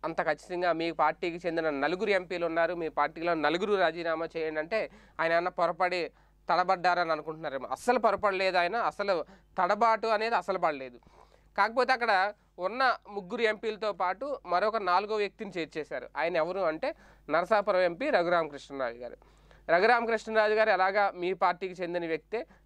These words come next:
ఆయన మీ ఎంపీగా కాబట్టి మీ ముగ్గురితో పాటు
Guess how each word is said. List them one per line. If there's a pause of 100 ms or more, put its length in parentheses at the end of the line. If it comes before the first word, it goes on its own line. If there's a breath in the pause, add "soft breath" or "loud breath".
ఆయన
మీ
ఎంపీగా
కాబట్టి (340 soft breath)
మీ
ముగ్గురితో
పాటు